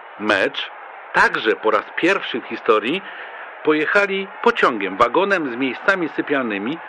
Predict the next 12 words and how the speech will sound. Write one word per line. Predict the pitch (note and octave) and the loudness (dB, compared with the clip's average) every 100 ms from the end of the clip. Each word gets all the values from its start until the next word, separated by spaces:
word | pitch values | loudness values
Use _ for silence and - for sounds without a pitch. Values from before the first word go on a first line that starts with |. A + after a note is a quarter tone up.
| - | -6
a | - | 0
za | E3 | 2
wszystko | D#3+ - - F3 | 2 -2 0 2
zapłacił | D#3+ F3 C#3 A2+ D#3 C#3 | 2 2 0 -2 -2 0
nasz | D3+ D#3+ D3+ E3 | 0 0 -4 -8
związek | D#3 E3+ G#3 B2+ G#2 | -2 2 2 2 0
piłkarski. | - F#2+ F#2+ F2 - - - - - - - - - - - | -2 -4 -2 -4 -6 -14 -14 -16 -16 -16 -16 -16 -16 -14 0
Nasi | A2+ G#2+ - | 0 0 -4
przeciwnicy | - - G2+ G#2 G2 A#2 | -2 -4 -4 -6 -4 -4
z | |
Brazylii | - G#2+ F#2+ B2 A2 | 0 0 2 -2 -2
przypłynęli | B2+ - A2 A#2+ A2+ A2 | -4 -2 2 2 2 -4